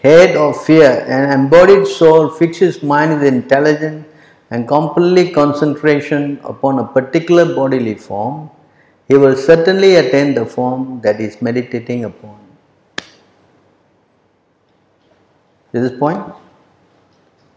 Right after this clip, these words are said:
If the conditioned soul is always thinking day and night of his dear wife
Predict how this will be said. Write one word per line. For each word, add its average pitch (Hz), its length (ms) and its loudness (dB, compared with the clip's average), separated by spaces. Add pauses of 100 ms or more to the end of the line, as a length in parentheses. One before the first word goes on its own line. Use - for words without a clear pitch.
(320)
If 143 220 0
the 151 180 4
conditioned 170 540 2
soul 156 380 2
is 139 160 0
always 170 640 2
thinking 156 520 0
day 156 280 4
and 143 180 -2
night 143 400 -2 (1700)
of 117 160 -4
his 127 240 -2
dear 139 260 2
wife 123 480 -4